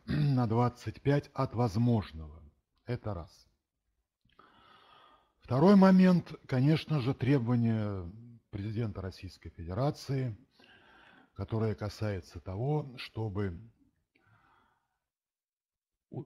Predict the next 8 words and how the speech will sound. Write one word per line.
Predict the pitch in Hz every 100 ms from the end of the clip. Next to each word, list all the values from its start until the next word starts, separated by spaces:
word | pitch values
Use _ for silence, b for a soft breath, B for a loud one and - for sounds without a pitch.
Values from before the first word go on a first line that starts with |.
| _ -
зарплату, | 117 127 - 143 190 190 90 78 - _ _
зарплату, | - 110 110 104 104 95 98 90 85 78
э, | 110
в | 113 87 85 82 80 80 78 - - - 80
вузах | 110 160 156 - -
поднять | 120 87 117 139 156 - _ _ _ _
выше, | - 92 139 - 127
чем | - 113 113